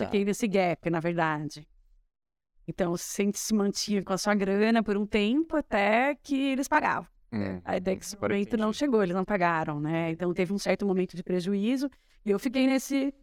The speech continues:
Speaker 2: Nesse mo-, nesse,
Speaker 1: nesse
Speaker 2: nesse
Speaker 1: momento.
Speaker 2: momento. Até um momento que
Speaker 3: E durou um ano, né? Então,
Speaker 2: Mais ou menos
Speaker 3: o,
Speaker 2: isso.
Speaker 3: que é o
Speaker 2: E a
Speaker 3: gap,
Speaker 2: crise
Speaker 3: né?
Speaker 2: foi em dois mil e quatorze,
Speaker 3: Hum.
Speaker 2: mas a gente não sabia o tamanho nem como isso ia se resolver.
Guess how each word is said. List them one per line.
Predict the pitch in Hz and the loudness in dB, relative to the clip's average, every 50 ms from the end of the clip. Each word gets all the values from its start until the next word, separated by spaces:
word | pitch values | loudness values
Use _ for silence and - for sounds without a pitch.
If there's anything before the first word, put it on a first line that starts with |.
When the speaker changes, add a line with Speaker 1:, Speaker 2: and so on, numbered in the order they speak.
| _ - | _ -8
Speaker 2:
Nesse | - 113 117 113 - 151 | -6 -4 -4 -2 -2 -2
mo-, | 151 151 151 | 0 0 0
nesse, | 139 127 120 123 - 208 | 0 0 0 0 0 0
Speaker 1:
nesse | 214 - 214 | -2 0 0
Speaker 2:
nesse | 123 120 220 214 | -2 -2 0 2
Speaker 1:
momento. | 175 156 147 | 2 4 4
Speaker 2:
momento. | 120 107 101 - - | 4 4 2 2 0
Até | - - 175 175 | 0 2 0 0
um | 190 | 2
momento | 202 208 196 170 160 165 165 - | 2 2 2 2 0 0 -2 -4
que | - 196 190 190 185 - _ - | -2 -2 0 0 0 -4 _ -8
Speaker 3:
E | - | -2
durou | 101 113 110 113 117 135 | 0 2 4 4 2 2
um | 156 156 | 2 2
ano, | 135 127 120 104 101 98 | 2 2 2 2 2 2
né? | 98 98 101 104 110 110 104 | 2 2 2 2 2 2 0
Então, | - - 107 101 | -2 -4 -4 -2
Speaker 2:
Mais | 104 107 107 | 0 2 2
ou | 113 | 2
menos | 120 117 113 110 | 2 2 2 0
Speaker 3:
o, | 117 | 0
Speaker 2:
isso. | 101 95 92 - - | -2 -2 -4 -8 -8
Speaker 3:
que | - | -4
é | 107 107 107 | 0 0 2
o | 104 107 110 110 | 2 2 0 0
Speaker 2:
E | 147 | 2
a | |
Speaker 3:
gap, | 101 98 95 | 2 2 2
Speaker 2:
crise | - 190 208 190 - | 2 0 0 0 0
Speaker 3:
né? | - | 0
Speaker 2:
foi | 196 190 | 0 2
em | |
dois | 180 196 185 175 | 2 0 0 0
mil | 180 185 | 0 0
e | - | 2
quatorze, | - 208 202 - - 151 147 135 113 98 95 - - _ _ - | 2 0 0 2 0 2 2 2 0 0 -4 -8 -12 _ _ -20
Speaker 3:
Hum. | 101 98 92 | -20 -10 -2
Speaker 2:
mas | - 123 120 | 0 2 2
a | 135 | 2
gente | 127 147 151 156 | 2 0 0 0
não | 165 156 | -2 -2
sabia | - - 165 160 139 135 147 180 185 | 0 0 0 0 0 0 0 0 0
o | |
tamanho | 175 - 143 123 120 123 139 160 170 156 139 | 2 2 4 4 6 4 4 4 4 4 4
nem | 127 131 123 | 4 2 0
como | 120 - 147 156 160 147 131 120 | 0 -2 -2 -2 0 2 2 2
isso | 113 101 - - | 2 0 0 0
ia | 110 107 | -2 -2
se | - - | 0 0
resolver. | 139 135 143 160 151 139 147 147 160 165 | 0 2 2 0 0 2 2 2 2 0